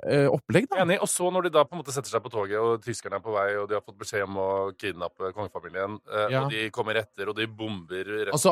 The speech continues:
Speaker 1: at
Speaker 2: ved toget.
Speaker 1: Oscarsborg, det må jeg si, må hylle Oscarsborg
Speaker 2: Ja.
Speaker 1: for, for det at Blücher, det er jo veldig kjent med den båten som
Speaker 2: Ja.
Speaker 1: sank i Drøbaksundet. Det var jo på en måte, den,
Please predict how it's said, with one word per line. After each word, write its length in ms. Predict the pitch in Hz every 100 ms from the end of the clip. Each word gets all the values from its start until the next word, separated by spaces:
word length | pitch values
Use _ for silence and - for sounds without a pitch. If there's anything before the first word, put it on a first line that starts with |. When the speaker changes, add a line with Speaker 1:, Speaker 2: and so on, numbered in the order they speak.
| 180
Speaker 1:
at 80 | 117
Speaker 2:
ved 160 | -
toget. 100 | 214
Speaker 1:
Oscarsborg, 580 | 165 190 180 - 165 170
det 80 | 147
må 40 | 170
jeg 40 |
si, 100 | 190
må 100 | 151
hylle 140 | 151 98
Oscarsborg 420 | - 110 - 87
Speaker 2:
Ja. 40 | 98
Speaker 1:
for, 220 | 127 120
for 100 | 139
det 120 | 123
at 100 | 110
Blücher, 640 | 87 110 107 92 - 143 123
det 20 |
er 140 | 110
jo 120 | 113
veldig 220 | 107 95 95
kjent 180 | 98 -
med 80 | 104
den 100 | 95
båten 300 | 87 - 92
som 80 | 107
Speaker 2:
Ja. 80 |
Speaker 1:
sank 400 | - 90 92 -
i 180 | 92 98
Drøbaksundet. 680 | 92 87 82 - 98 123 95
Det 160 | 123 113
var 140 | 92
jo 40 | 90
på 0 |
en 120 | 92 85
måte, 720 | 95 95 104 95 90 104 95
den, 240 | 110 113